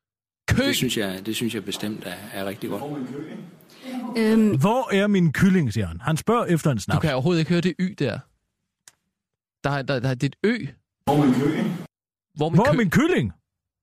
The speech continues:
Speaker 1: Hvor er min kø, ikke?
Speaker 4: Jeg gider ikke. Altså, køing er jo ikke et ord, der optræder noget sted i nogen som helst ordbog.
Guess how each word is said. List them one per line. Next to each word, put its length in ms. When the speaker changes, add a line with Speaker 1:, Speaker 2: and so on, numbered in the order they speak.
Speaker 1:
Hvor 80
er 40
min 100
kø, 220
ikke? 120
Speaker 4:
Jeg 100
gider 240
ikke. 200
Altså, 180
køing 480
er 80
jo 120
ikke 260
et 80
ord, 320
der 140
optræder 480
noget 460
sted 320
i 120
nogen 540
som 300
helst 520
ordbog. 560